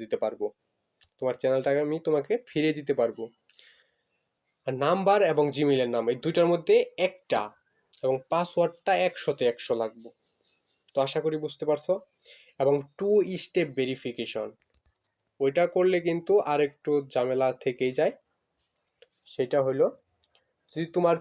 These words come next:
চ্যানেলটা তুমি টু স্টেপ ভেরিফাই করে ফেলো, তাহলে তোমাকে আরেকটু ইয়ে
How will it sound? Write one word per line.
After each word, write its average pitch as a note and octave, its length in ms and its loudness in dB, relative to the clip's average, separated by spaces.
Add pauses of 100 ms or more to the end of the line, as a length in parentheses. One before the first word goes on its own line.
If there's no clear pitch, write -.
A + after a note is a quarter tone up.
চ্যানেলটা D#3 420 4
তুমি D3 140 0 (120)
টু F3 80 0 (140)
স্টেপ D#3 280 -2
ভেরিফাই C3+ 340 0 (120)
করে C#3 220 4
ফেলো, A2 220 -2 (920)
তাহলে C#3 240 0 (100)
তোমাকে C#3 300 0
আরেকটু B2+ 520 -4 (2250)
ইয়ে C3+ 140 0